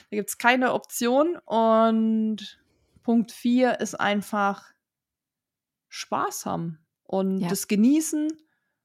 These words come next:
Speaker 1: eine coole Zeit haben, sich coole Sachen ausdenken, kreativ werden und es einfach als Möglichkeit nehmen, mal was für sich zu machen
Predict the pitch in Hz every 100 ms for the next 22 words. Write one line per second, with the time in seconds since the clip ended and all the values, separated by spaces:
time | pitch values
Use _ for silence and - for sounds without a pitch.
0 | _ 202 - 285 262 262 - 214 214 -
1 | 202 202 202 - _ _ _ - 202 -
2 | 285 269 247 214 226 208 196 202 - 185
3 | 190 185 190 185 _ _ _ - 208 202
4 | - 277 277 208 208 202 202 202 - _
5 | _ _ _ _ - 202 202 190 - 185
6 | 220 220 - 190 - 220 - 226 - 196
7 | 190 190 190 190 196 180 _ _ _ _
8 | - 185 180 180 180 180 - 190 262 269
9 | - 247 208 196 - 190